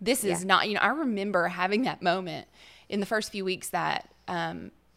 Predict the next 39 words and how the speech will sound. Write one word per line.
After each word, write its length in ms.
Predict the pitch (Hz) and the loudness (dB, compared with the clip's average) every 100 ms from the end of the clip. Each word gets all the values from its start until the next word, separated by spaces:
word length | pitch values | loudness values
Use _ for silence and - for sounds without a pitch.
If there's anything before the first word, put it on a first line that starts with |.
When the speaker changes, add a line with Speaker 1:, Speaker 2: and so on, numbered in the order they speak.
| 185 | -8
Speaker 1:
Xander 380 | 185 190 269 214 | -4 -2 -2 -2
was 160 | 180 | -4
born 540 | 165 170 240 214 165 - - | -4 -4 -2 -6 -8 -12 -8
and 160 | 190 | -6
thinking, 360 | 214 196 185 170 - - | -4 -4 -4 -6 -12 -10
"Oh 100 | 247 | -8
my 160 | 226 | -8
gosh, 640 | 175 190 220 190 180 - - _ _ _ _ _ _ _ _ _ _ - | -10 -12 -10 -10 -10 -16 -20 _ _ _ _ _ _ _ _ _ _ -12
ha-, 200 | - - _ _ _ _ _ | -8 -8 _ _ _ _ _
what 360 | 196 196 233 302 | -6 4 4 4
have 300 | 240 214 190 | -2 -2 -2
I 100 | 170 | -4
done?" 640 | 165 233 269 311 - - - | -2 0 2 0 -2 -8 8
Speaker 2:
<laughs> 60 | |
Speaker 1:
Like, 140 | 240 254 | 10 12
Speaker 2:
I 40 | |
don't 200 | 254 233 | 12 10
belong 220 | 233 226 | 10 10
Speaker 1:
because 180 | 233 370 | 10 10
Speaker 2:
here, 100 | 185 | 10
Speaker 1:
it 40 | |
was 100 | 175 | 10
Speaker 2:
but 160 | 180 170 | 10 12
Speaker 1:
so 220 | 311 302 | 12 10
uncomfortable. 560 | 294 277 302 359 254 240 | 8 6 2 2 6 10
I 80 | 240 | 10
Speaker 2:
I'm 60 | |
Speaker 1:
was 80 | 247 | 10
like, 100 | 254 | 4
Speaker 2:
here. 80 | 180 | 8
Speaker 1:
"I'm 140 | 262 | 6
not 220 | 403 554 - | 6 0 0
somebody's 500 | 247 208 190 185 185 | -2 0 -2 -4 -4
mother," 600 | 190 175 170 180 269 415 | -4 -4 -4 -2 -2 -2
you 140 | 339 349 | 2 4
know. 140 | 339 - | 4 0
Speaker 2:
Yeah. 180 | 202 - | -4 -2
Speaker 1:
It, 200 | - - - 233 214 | -2 -6 -12 -12 -2
but 500 | - 339 359 254 - | 0 4 4 4 0